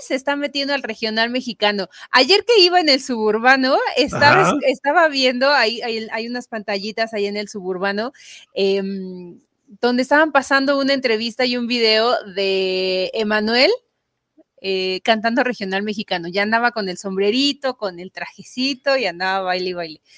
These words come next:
Speaker 1: No he visto bien el video y no he visto la canción, pero me llamó mucho la atención. Estás acostumbrado a que Emanuel es muy, muy pop. O sea, Manuel nunca ha dejado de ser pop y ahora se está metiendo al regional mexicano, que es lo que está dando, em,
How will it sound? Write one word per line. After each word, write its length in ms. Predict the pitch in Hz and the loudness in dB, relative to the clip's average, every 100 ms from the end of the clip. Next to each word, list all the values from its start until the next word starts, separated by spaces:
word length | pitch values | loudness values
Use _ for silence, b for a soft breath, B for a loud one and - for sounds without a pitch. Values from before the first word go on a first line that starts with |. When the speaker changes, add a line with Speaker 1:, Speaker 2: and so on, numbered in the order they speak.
| b - | b -4
Speaker 1:
No 60 | 262 | -2
he 20 | |
visto 220 | 311 392 | 0 0
bien 180 | 311 285 | 2 2
el 120 | 277 | 2
video 240 | 226 214 220 | 2 4 4
y 80 | |
no 100 | 226 | 2
he 40 | 214 | -4
visto 240 | 214 214 | -4 -2
la 120 | 208 202 | 0 0
canción, 440 | 180 - 208 208 | -4 0 0 0
pero 480 | - 196 175 170 170 | 0 0 0 -2 -2
me 140 | 208 | 0
llamó 220 | 214 226 254 | 4 4 4
mucho 280 | 302 311 | 2 2
la 80 | 269 | 2
atención. 500 | 220 196 190 247 262 - _ _ _ | 2 0 0 2 0 -4 _ _ _
Estás 280 | 196 220 233 | -10 -4 -2
acostumbrado 460 | 302 320 285 262 254 | -2 0 2 2 2
a 40 | |
que 100 | 247 | 2
Emanuel 440 | 214 185 196 214 226 | 4 4 6 6 6
es 160 | 226 | 4
muy, 380 | 226 220 233 208 _ _ | 2 2 2 -2 _ _
muy 260 | 220 247 277 | 2 2 6
pop. 300 | 311 339 - _ _ _ _ | 8 8 6 _ _ _ _
O 560 | _ _ _ _ _ - | _ _ _ _ _ -4
sea, 100 | 202 | 0
Manuel 560 | 202 254 302 269 240 | 2 4 4 2 -2
nunca 320 | 240 262 269 247 | -2 0 4 4
ha 20 | |
dejado 240 | 233 233 | 4 0
de 40 | 220 | 0
ser 220 | 226 220 | 0 -2
pop 220 | 220 240 | 0 -2
y 120 | 208 196 | 0 2
ahora 320 | 185 208 240 | 4 4 2
se 100 | - | -2
está 180 | - 190 | -4 -4
metiendo 560 | 202 196 180 202 202 - | -4 -6 -2 0 0 2
al 600 | 165 160 156 160 170 170 | 2 2 0 -4 -6 -6
regional 400 | 180 185 196 196 | -6 -4 -2 0
mexicano, 440 | 202 202 285 247 | 0 2 2 2
que 120 | - 190 | 0 -2
es 80 | 190 | -2
lo 140 | 202 | -4
que 100 | 196 | -4
está 240 | - 196 190 | 0 0 0
dando, 500 | 190 196 175 156 - b b b b _ - | -2 -2 -4 -6 -12 b b b b _ -16
em, 400 | 151 143 - | -12 -10 -10